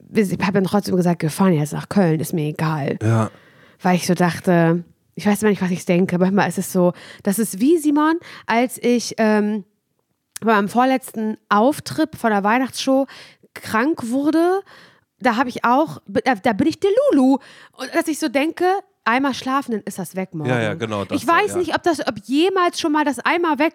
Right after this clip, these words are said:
Speaker 1: also nach einmal schlafen weg war. Aber ich denk das jedes Mal. Und so dachte ich das da auch. Und es war so absurd, weil wir sind dann halt nach Köln gefahren. Das letzte Mal, dass ich in Köln war, war ich halt krank,
Speaker 2: Mhm.
Speaker 1: weil dort war eben mein
Speaker 2: Und
Speaker 1: letzter
Speaker 2: jetzt, als du
Speaker 1: Auftritt.
Speaker 2: in, in Köln
Speaker 1: Und
Speaker 2: warst?
Speaker 1: jetzt bin ich wieder nach Köln gefahren und bin wieder krank.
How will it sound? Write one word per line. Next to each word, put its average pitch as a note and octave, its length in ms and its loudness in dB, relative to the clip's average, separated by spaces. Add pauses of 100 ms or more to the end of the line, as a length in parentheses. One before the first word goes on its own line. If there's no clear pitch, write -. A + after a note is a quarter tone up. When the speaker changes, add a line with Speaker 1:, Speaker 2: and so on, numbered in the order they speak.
Speaker 1:
also C4 200 2
nach C4 140 2
einmal D4+ 240 0
schlafen C#4 360 0
weg C4+ 200 -2
war. F#3 280 0 (280)
Aber C#4+ 240 2
ich - 140 -2
denk F4+ 220 2
das - 180 -2
jedes D#4 360 2
Mal. G#3 440 0 (300)
Und C4 120 0
so C4+ 100 2
dachte C4 220 2
ich A#3 80 -6
das - 180 -10
da A#3 300 2
auch. A3 200 0 (280)
Und A3+ 160 -2
es G#3 140 -4
war A#3 160 2
so A#3 80 2
absurd, A#3+ 460 2
weil G#3+ 160 2
wir G#3 80 0
sind F#3+ 120 -6
dann G#3 240 0
halt F#3 120 -2
nach F3 160 -8
Köln B3 240 2
gefahren. G3 240 -2
Das F#3 120 0
letzte B3+ 280 -2
Mal, F#3+ 120 -2
dass F#3 200 -2
ich F3+ 260 -8 (240)
in G#3 140 -4
Köln F#3 320 0
war, F#3+ 240 2
war F#3+ 180 2
ich F3 120 -8
halt E3+ 140 -8
krank, A3 400 0
Speaker 2:
Mhm. A#2+ 240 0
Speaker 1:
weil F#3+ 200 2
dort F3+ 240 -2
war F#3+ 180 2
eben F#3 240 -4
mein F#3 160 -2
Speaker 2:
Und A#2+ 120 2
Speaker 1:
letzter F#3+ 240 4
Speaker 2:
jetzt, - 0 -
als D4 100 -2
du A#2+ 60 0
Speaker 1:
Auftritt. G#2+ 280 0
Speaker 2:
in, A2 60 -6
in G2+ 80 -10
Köln G#2 180 2
Speaker 1:
Und G2+ 60 -4
Speaker 2:
warst? C3 180 2
Speaker 1:
jetzt A#3 180 -2
bin A3+ 120 2
ich - 80 -2
wieder E4 100 4
nach A#3+ 160 0
Köln G3+ 240 2
gefahren F#3+ 380 0
und G3+ 180 -2
bin E3+ 120 -2
wieder C4+ 200 4
krank. E4+ 380 -2